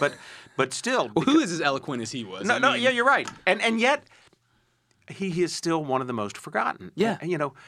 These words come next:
Speaker 1: he, he didn't even, he wasn't, you know, him and Jefferson, neither one were at the Constitutional Convention 'cause he was, I believe he was over in, in Europe and, and, um,
Speaker 2: I believe it was
Speaker 1: Jefferson was in
Speaker 2: London at the time
Speaker 1: Yes,
Speaker 2: where he
Speaker 1: he was
Speaker 2: was.
Speaker 1: in London.
Speaker 2: Mm-hmm.
Speaker 1: Um, and then,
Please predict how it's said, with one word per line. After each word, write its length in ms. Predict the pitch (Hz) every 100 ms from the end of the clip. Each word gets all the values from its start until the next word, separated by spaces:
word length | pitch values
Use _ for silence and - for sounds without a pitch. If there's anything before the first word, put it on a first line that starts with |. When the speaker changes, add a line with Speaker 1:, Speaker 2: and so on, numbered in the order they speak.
| - - -
Speaker 1:
he, 560 | - - 127 156 151 - _ _ _ _ _ _ -
he 200 | 175 226
didn't 160 | 302
even, 140 | 254 175
he 80 | 233
wasn't, 320 | 220 185 143
you 180 | 139 131
know, 60 |
him 160 | 110 175
and 80 | 151
Jefferson, 380 | 151 - 139 135
neither 200 | 147 143
one 200 | 139 123
were 100 | 120
at 80 |
the 60 | 117
Constitutional 500 | - 131 - 127 117
Convention 460 | - 110 147 113 101
'cause 180 | 98
he 100 | 101
was, 140 | 127 113
I 100 | -
believe 240 | 104 113
he 80 | 117
was 160 | 113 110
over 280 | 110 104 98
in, 140 | 87 - - _
in 140 | - 104
Europe 300 | 107 123 123
and, 80 | 95
and, 280 | 76 90 87
um, 60 |
Speaker 2:
I 40 | 85
believe 180 | -
it 0 | -
was 100 | -
Speaker 1:
Jefferson 280 | - 151 180
was 60 | 113
in 60 |
Speaker 2:
London 280 | 156 165 131
at 60 | 107
the 60 |
time 200 | 113 113
Speaker 1:
Yes, 100 | 131 110
Speaker 2:
where 40 |
he 80 | 113
Speaker 1:
he 40 |
was 160 | 127 98
Speaker 2:
was. 80 | 95
Speaker 1:
in 40 |
London. 260 | 113 117 110 117 151 - -
Speaker 2:
Mm-hmm. 60 | -
Speaker 1:
Um, 400 | 98 95 101 113 _ _ _ _ _ _ -
and 120 | 123
then, 220 | 139 135